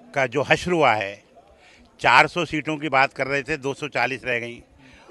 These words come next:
उसमें भी बाज लोग कहते हैं कि साहब, इलेक्शन में जो है धांधलेबाजी हुई है, तो अब वो बहुत परेशान हैं। तो फिर उनको हिंदू मुस्लिम करना है,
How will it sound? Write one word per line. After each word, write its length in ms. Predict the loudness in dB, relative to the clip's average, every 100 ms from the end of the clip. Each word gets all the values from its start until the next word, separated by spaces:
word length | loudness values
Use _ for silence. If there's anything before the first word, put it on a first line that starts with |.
| -16
उसमें 300 | -14 -8 -6
भी 100 | -4
बाज 280 | 0 0 0
लोग 160 | -4 -4
कहते 240 | -4 -4
हैं 120 | -6
कि 80 | -4
साहब, 280 | -2 -2 -4 _ _ _ _ -6
इलेक्शन 360 | -4 -4 -6
में 180 | -6 -6
जो 120 | -6 -6
है 60 |
धांधलेबाजी 600 | -4 -2 0 0 0 -2
हुई 200 | -8 -6
है, 180 | -8 -10 -16 _ _ _ _ _ _ -12
तो 60 | -6
अब 280 | 0 0
वो 160 | 0 -2
बहुत 220 | -2 -4
परेशान 460 | -2 -4 -2 -4 -6
हैं। 120 | -14 _ _ _ _ _ _ -10
तो 60 | -4
फिर 200 | 0 0
उनको 220 | 0 0
हिंदू 260 | -2 -4
मुस्लिम 300 | -8 -8 -8
करना 260 | -6 -6 -6
है, 160 | -8